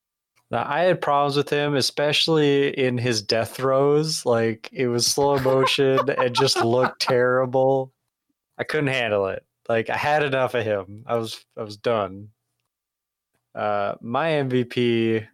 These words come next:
Speaker 1: I'm gonna go with the Doctor.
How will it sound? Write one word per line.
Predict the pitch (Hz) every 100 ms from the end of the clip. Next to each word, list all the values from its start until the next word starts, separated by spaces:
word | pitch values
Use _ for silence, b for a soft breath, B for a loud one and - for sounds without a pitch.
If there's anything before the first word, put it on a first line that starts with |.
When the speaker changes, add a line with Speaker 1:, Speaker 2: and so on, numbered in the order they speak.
| _ _ _ _ _ _ _ _
Speaker 1:
I'm | 113 123 135 147 147 139
gonna | - 143 143 135
go | 120 123 123 120 120 120 117
with | 113 110 110 107 107 104 - - - _ _ _ _ _ _ _ -
the |
Doctor. | 117 120 107 - 101 98